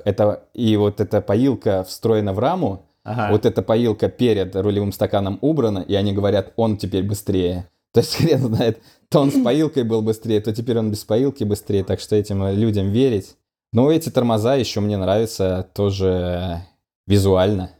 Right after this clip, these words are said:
Speaker 2: Ну, во-, во-первых, тут надо еще добавить, что Саша не верит совсем в диски.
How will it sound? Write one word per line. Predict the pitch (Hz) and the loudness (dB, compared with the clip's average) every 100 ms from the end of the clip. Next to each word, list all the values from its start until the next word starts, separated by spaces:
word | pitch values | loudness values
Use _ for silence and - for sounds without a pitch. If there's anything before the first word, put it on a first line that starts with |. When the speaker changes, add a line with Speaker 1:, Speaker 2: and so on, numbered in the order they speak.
| _ 135 | _ 0
Speaker 2:
Ну, | 151 | 2
во-, | 147 127 | 2 2
во-первых, | 135 135 196 - | 0 0 -2 -2
тут | 139 | -4
надо | 135 131 | -4 -2
еще | 135 131 | -2 0
добавить, | 123 123 127 113 | 0 2 0 0
что | - - 113 113 110 110 107 104 | -4 -2 0 2 2 0 -2 -2
Саша | 123 117 127 110 107 101 104 101 107 | -4 -2 -2 -2 0 -2 -2 -2 -2
не | 117 | 0
верит | 117 110 104 | 0 0 -2
совсем | 107 107 113 104 | -4 -4 -4 -4
в | 123 | -2
диски. | 135 185 - 92 110 | -2 -4 -6 -8 -8